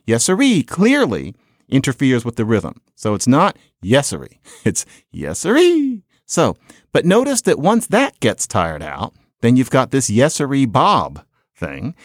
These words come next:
And Bob, actually, it was a euphemism for God. In, um, the south of England, there were people who would say, "Sweat me, Bob." And I don't know what accent that was, but that was "So help me, Bob." And, of course, it wasn't Robert.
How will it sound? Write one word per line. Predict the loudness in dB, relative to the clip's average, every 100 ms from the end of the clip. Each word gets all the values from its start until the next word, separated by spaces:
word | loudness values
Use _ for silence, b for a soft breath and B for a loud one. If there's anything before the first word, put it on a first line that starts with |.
| b b
And | 0
Bob, | 2 2
actually, | 0 -2 -4 -4 0
it | 0
was | 0 -2
a |
euphemism | -2 0 0 0 -2
for | -2
God. | -2 2 2 0 -6 _ _ _ -2
In, | 2 4 4
um, | 4 4 2 0 -4
the | -4
south | 0 2 0
of | 0
England, | 0 0 -2
there | -2
were | -4
people | -4 -4 -2
who | -4
would | -4
say, | -2 -2
"Sweat | -2 -2 -2 -4
me, | -6
Bob." | -2 -2 -4 _ _ _ -4
And | 0 0 0
I | 0
don't | 0
know | -2
what | -4 -4
accent | -6 -4 -4 -2
that | -2 -2
was, | -4 -4
but | -6 -2
that | -2 0
was | -2 0
"So | 2 2 2
help | 0 -2 -2 0
me, | 0 2 -2 -8 b b -2
Bob." | 0 0 -2 -6 -14 b b
And, | -4 0 0 -2 -8
of | -10
course, | -6 -4
it | -2
wasn't | -2 0 0 -4 _ -4
Robert. | 0 0 -4